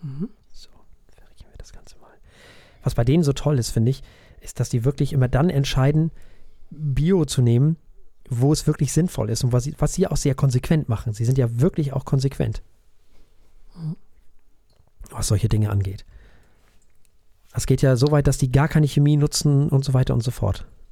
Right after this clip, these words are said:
Speaker 2: Total schön.
Speaker 1: Also keine, äh, wie heißt das, Pflanzenschutzmittel
Speaker 2: Ja, genau.
Speaker 1: und solche Dinge? Hm.
Speaker 2: Genau das. Aber eben nicht anfangen, in irgendwelche komischen Biodynamik-Dingsi-Dingsis reinzutüdeln.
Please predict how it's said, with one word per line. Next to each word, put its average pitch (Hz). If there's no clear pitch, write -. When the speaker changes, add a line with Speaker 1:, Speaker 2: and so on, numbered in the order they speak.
Speaker 2:
Total 139
schön. 120
Speaker 1:
Also 190
keine, 185
äh, -
wie 190
heißt 185
das, 190
Pflanzenschutzmittel 196
Speaker 2:
Ja, 214
genau. 226
Speaker 1:
und 214
solche 226
Dinge? 233
Hm. 202
Speaker 2:
Genau 123
das. 113
Aber 131
eben 165
nicht 160
anfangen, 160
in 151
irgendwelche 151
komischen 143
Biodynamik-Dingsi-Dingsis 117
reinzutüdeln. 104